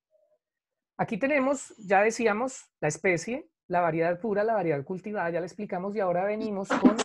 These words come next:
el híbrido interespecífico. La mayoría de los dendrobium, por ejemplo, que se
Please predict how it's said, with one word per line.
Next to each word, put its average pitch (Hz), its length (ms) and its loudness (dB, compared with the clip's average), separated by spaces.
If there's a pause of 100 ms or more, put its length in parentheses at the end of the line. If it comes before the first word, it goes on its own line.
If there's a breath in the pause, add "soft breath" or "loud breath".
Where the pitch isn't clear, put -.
el 180 200 -8
híbrido 220 640 -4
interespecífico. 190 960 -8 (960 soft breath)
La 185 160 4
mayoría 185 640 2
de 311 120 4
los 233 200 2
dendrobium, 196 920 2 (280)
por 156 160 0
ejemplo, 160 600 -2
que 160 160 -4
se 147 360 -6